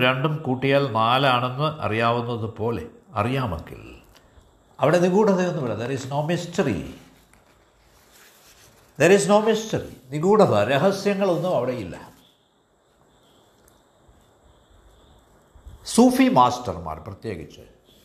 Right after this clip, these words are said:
സ്വയം അവരെപ്പറ്റി തന്നെ ഇത്തരം നിഗൂഢതകൾ സൃഷ്ടിക്കുന്ന ആളുകളാണ്. കാരണം പുതിയ ശിഷ്യന്മാർ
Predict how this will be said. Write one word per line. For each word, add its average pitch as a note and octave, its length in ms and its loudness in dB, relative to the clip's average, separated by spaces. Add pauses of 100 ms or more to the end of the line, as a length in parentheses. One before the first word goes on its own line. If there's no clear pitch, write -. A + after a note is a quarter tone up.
(1900)
സ്വയം D3+ 300 4 (180)
അവരെപ്പറ്റി D#3+ 600 2
തന്നെ A2+ 340 -6 (240)
ഇത്തരം C#3 460 -2 (1200)
നിഗൂഢതകൾ B2 840 2 (2500)
സൃഷ്ടിക്കുന്ന C#3+ 600 2
ആളുകളാണ്. C2 560 -8 (1120)
കാരണം C3+ 320 -2
പുതിയ E3+ 340 2 (300)
ശിഷ്യന്മാർ G#2+ 720 -4